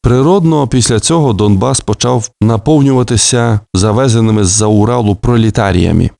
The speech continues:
І цей процес успішно продовжила радянська влада. А на оцій світлині пам'ятник Шевченку. Він був встановлений в саду особняка Алчевського. Шевченко в той момент був забороненим,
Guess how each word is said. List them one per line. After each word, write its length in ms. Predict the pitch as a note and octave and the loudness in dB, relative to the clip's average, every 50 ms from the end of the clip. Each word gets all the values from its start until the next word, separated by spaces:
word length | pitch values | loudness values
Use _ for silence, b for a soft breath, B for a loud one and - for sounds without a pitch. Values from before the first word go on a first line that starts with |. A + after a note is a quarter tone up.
| _ _ _ _ _ _ | _ _ _ _ _ _
І 100 | - G#2+ | -4 -4
цей 220 | G2 - D3 D3 C3+ | -2 0 -2 -2 -2
процес 460 | - A2+ A2 - - D3+ C3 - - | -2 -2 -2 -2 -2 -2 -2 -2 -2
успішно 480 | - - - - D#3+ C#3 - - A#2 G2+ | -2 -2 -2 -4 -4 -4 -2 -2 -2 -2
продовжила 600 | - - G#2 G2 A#2+ A2+ G2 G2+ G#2 G#2 G2+ F#2+ | -2 -2 -2 0 0 0 2 0 0 0 0 0
радянська 540 | G2 F2+ G2 G#2 G#2+ G2+ - - - G2+ | -2 -2 -2 -2 -2 -2 -4 -2 -2 -2
влада. 460 | F2 E2 E2+ E2 E2 D#2+ - - - - - _ _ _ _ _ _ _ _ _ _ _ _ _ _ _ | 0 0 0 0 -2 -2 -4 -6 -10 -10 -12 _ _ _ _ _ _ _ _ _ _ _ _ _ _ _
А 120 | C3 C#3 | -2 0
на 120 | C#3+ C#3 C3+ | 0 0 0
оцій 280 | B2+ A2 - F#3+ F#3 | 0 0 0 0 0
світлині 640 | C#3+ - C#3+ B2 - D3 F3 F#3+ F3+ F3 E3+ D#3+ C#3+ B2+ - _ | 0 0 -2 -2 0 0 2 2 2 2 2 0 0 -2 -4 _
пам'ятник 460 | - C3 D3+ D#3 C3+ B2 - B2+ A2 - | -4 -2 0 0 0 0 -2 -4 -4 -2
Шевченку. 720 | - A2+ G2 F#2+ - A2 B2+ B2+ A2 - - F#2+ D#2+ F#2 - - - | -2 -4 -2 -2 -2 -2 0 0 -2 -2 -2 -4 -4 -4 -6 -6 -2
Він 160 | G2 G2 G2 | 0 0 2
був 140 | G#2+ A#2+ A#2+ | 2 2 0
встановлений 760 | G#2 - A#2 - - G2+ F#2 A#2 C#3 C#3 C3 C3 B2 A#2+ A2 | 0 -2 -4 -4 -2 -2 0 0 0 0 0 0 2 2 0
в 80 | G2 - | 0 -2
саду 640 | - - - G#2+ F#2+ F2+ F2+ G#2 B2+ D#3 D#3 C3+ - - _ _ _ _ _ - | -4 -4 -2 -2 -2 0 0 0 2 2 0 -2 -4 -8 _ _ _ _ _ -4
особняка 680 | F#2+ - - A2 F#2+ F#2 F#2 G2 F#2+ - - A2+ - - | -2 -2 -2 -2 -2 -2 -2 -4 -2 -2 -4 -4 -2 -2
Алчевського. 840 | - G#2 F#2 - - - F2 D#2+ - - - G2+ D#2 D#2+ - - - _ _ _ _ | -2 -4 -2 -2 -4 -4 -4 -4 -6 -6 -6 -4 -4 -4 -6 -6 -8 _ _ _ _
Шевченко 480 | - - C3+ A#2 - D3+ C3 A#2+ A2 G#2+ | -6 -4 -4 -2 -2 -2 -2 -2 -2 -2
в 60 | F2+ | -4
той 160 | - C3+ A#2 | -2 -2 0
момент 460 | A2 A2+ A2+ A#2 A2+ G#2+ G2 - - - | 0 0 0 0 0 -2 -2 -4 -4 -4
був 280 | G#2+ A2 G2+ E2+ E2 | -2 0 0 0 0
забороненим, 800 | F2+ F#2+ F#2+ F2 G2 F#2+ A2 C#3+ E3+ E3+ E3 D#3+ D3+ D3 C#3+ | 0 -2 0 0 0 0 0 0 0 0 0 0 0 0 -2